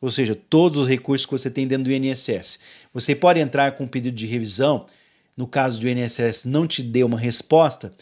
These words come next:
e demore muito, você pode levar isso para a justiça, você pode judicializar essa questão.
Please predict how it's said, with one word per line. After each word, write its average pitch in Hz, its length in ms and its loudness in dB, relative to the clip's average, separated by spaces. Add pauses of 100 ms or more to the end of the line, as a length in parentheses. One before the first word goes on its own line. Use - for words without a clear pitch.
(120)
e 127 60 -10
demore 123 400 -2
muito, 175 380 -2 (420)
você - 200 -4
pode 147 380 2 (300)
levar 143 360 2
isso 143 200 -2
para 151 440 2
a 147 80 0
justiça, 143 640 -4
você 113 200 -6
pode 131 360 -2
judicializar 139 1120 -2
essa 120 160 -4
questão. 113 460 -8